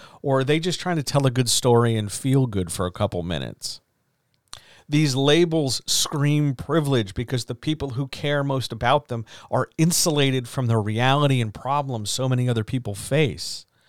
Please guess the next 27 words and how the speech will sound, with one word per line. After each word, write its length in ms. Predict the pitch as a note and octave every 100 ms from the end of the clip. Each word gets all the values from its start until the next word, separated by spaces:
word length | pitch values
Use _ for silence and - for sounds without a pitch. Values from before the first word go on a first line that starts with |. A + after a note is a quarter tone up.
| _ -
You 60 |
ever 100 | E3+
notice 240 | E3 E3+ E3
how 100 | F3
many 220 | E3+ B2+ A#2 - -
just 240 | - D#3 - - -
flat, 680 | - - C3+ C3+ D3 - A#2+
dull, 460 | C#3 C3 C3+ C3 -
angry 480 | A#2+ B2+ B2+ C3 B2+
white 420 | A2 G2 A#2 -
women 460 | C#3 C3 C#3+ D3+ D#3+ - - -
have 360 | B2 A2 G#2
just 280 | - C3 -
internalized 880 | C3+ A2 - - C#3 C#3 B2+ C3 A#2+
all 120 | G2+
this 200 | B2+ A#2
idea 340 | B2 A2+ A#2+ C3
that 160 | A#2+
there's 200 | A2 G#2 - -
a, 380 | - G#2+ D#3+ -
a 40 | C3
necessity 800 | B2 A2 - E3 E3 F3+ E3+ F3
to 100 | D3+
the 100 | A2+
gatekeeping 800 | G2+ B2+ D3 - - D#3 E3 C3
of 140 | A2
publishing, 580 | A#2+ C3+ E3 - F#3